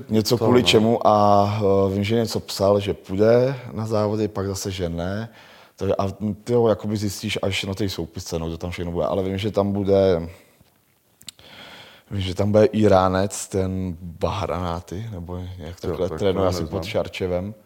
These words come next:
Speaker 2: Tak to neznám.
Speaker 1: Ten vyhrál minulý rok Rumunsko. Pak vlastně jede tam Slavoj taky. Bednář a pak tam bude Viktor Bolf asi, tuším. Ten byl minulý rok, eh, to je Brazilec, ten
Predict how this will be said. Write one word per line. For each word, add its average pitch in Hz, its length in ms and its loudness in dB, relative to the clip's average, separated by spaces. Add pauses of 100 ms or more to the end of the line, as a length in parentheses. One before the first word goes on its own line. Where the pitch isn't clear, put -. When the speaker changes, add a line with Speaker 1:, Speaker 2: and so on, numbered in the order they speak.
(160)
Speaker 2:
Tak 92 160 -18
to 92 100 -12
neznám. 85 380 -14
Speaker 1:
Ten 92 240 -2
vyhrál 92 420 -2
minulý 92 360 -2
rok 92 200 -4
Rumunsko. 90 880 -8 (680)
Pak 92 120 -4
vlastně 95 320 -4
jede 92 160 -2
tam 90 160 -8
Slavoj 92 340 -4
taky. 117 460 -6 (1500)
Bednář 110 640 2
a 95 80 0
pak 101 200 0
tam 101 280 -2
bude 101 320 2
Viktor 98 800 -4
Bolf 87 640 -2
asi, 104 440 -6
tuším. 98 560 -6
Ten 87 200 -8
byl 85 140 -6
minulý 85 420 -6
rok, 80 400 -8
eh, 80 280 -8
to 87 80 -8
je 87 40 -4
Brazilec, 85 720 -6
ten - 140 -14